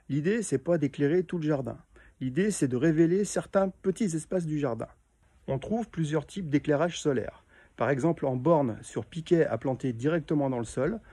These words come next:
On a aussi en guirlande, en lanterne à poser, voire même en boule flottante à poser directement à la surface d'une piscine sur l'eau,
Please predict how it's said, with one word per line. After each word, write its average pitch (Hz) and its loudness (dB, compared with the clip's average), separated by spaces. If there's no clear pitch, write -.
On 120 0
a 123 2
aussi 139 -2
en 110 -6
guirlande, 151 2
en 131 -2
lanterne 127 2
à 110 0
poser, 147 4
voire 135 0
même 185 2
en 123 -4
boule 196 0
flottante - -2
à 120 2
poser 143 2
directement 160 2
à 123 2
la 110 0
surface 147 -2
d'une 135 -2
piscine 143 -4
sur 110 -4
l'eau, 135 0